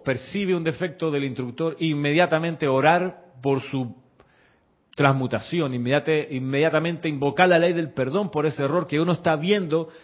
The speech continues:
en el instructor. A eso me refiero con cuidar y proteger al instructor. ¿Y por qué hacerlo? Bueno, por una razón muy básica, y es porque el instructor dio un paso que uno como estudiante no había dado, y el paso que dio el instructor fue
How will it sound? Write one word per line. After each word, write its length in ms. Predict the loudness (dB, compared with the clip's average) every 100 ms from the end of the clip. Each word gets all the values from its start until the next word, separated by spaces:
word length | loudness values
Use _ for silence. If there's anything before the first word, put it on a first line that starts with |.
| -20 -8
en 80 | -2
el 60 |
instructor. 640 | -2 0 -2 0 0 -2 0
A 120 | 2
eso 140 | 2 0
me 80 | 0
refiero 340 | 0 0 0
con 160 | -2 -4
cuidar 280 | -2 0
y 40 | -2
proteger 760 | -4 -6 -8 -2 -2 -2 -8 _ _ _ -4
al 140 | 0
instructor. 500 | 2 2 2 0 0 -8 -4
¿Y 100 | 0
por 200 | 2 2
qué 120 | 2
hacerlo? 560 | 2 4 4 6 2 4
Bueno, 380 | 4 4 2
por 160 | 2 2
una 320 | 2 -2 -4 -6
razón 400 | -4 -2 0 0
muy 200 | 2 4
básica, 640 | 2 2 -2 -2 -4 -6 -16 _ -2
y 100 | 4
es 60 | 4
porque 520 | 4 2 2 0 0
el 140 | -2 -2
instructor 680 | -2 -2 -4 0 0 -2 -10 -20 _
dio 320 | -8 2 6
un 180 | 6 6
paso 480 | 4 2 4 0 0
que 120 | 4
uno 200 | 4 4
como 200 | 2 0
estudiante 640 | -2 0 -2 -2 -6 -6 -10 -10
no 160 | 2 4
había 320 | 4 6 6
dado, 400 | 6 4 2 -2
y 80 | -4
el 100 | -2
paso 320 | 0 2 0
que 140 | -2
dio 100 | 0
el 80 | 0
instructor 440 | 0 -2 -2 -2 -2
fue 440 | 4 4 4 -2